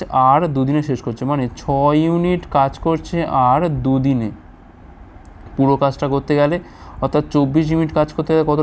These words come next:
লাগবে না, into চার করলেই পাচ্ছি। তাহলে এখানেও into চার করে দিই, কত পাচ্ছি কিন্তু আমরা, আট দিন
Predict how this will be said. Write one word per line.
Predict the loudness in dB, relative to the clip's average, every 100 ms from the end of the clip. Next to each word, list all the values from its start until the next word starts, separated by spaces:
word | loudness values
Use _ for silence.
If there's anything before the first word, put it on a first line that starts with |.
| 2
লাগবে | 0 -2 -4
না, | -2 -2
into | -2 -2 -2
চার | -2 -2 0
করলেই | 0 0
পাচ্ছি। | -2 -4 -4
তাহলে | -2 -2 -2
এখানেও | 0 0 0
into | 0 -2 -2
চার | -2 0
করে | -2 0
দিই, | -2 -4 -10 -20 -20 -6
কত | 0 2
পাচ্ছি | 2 2 0
কিন্তু | 2 2
আমরা, | 2 2 2
আট | 2 2
দিন | 0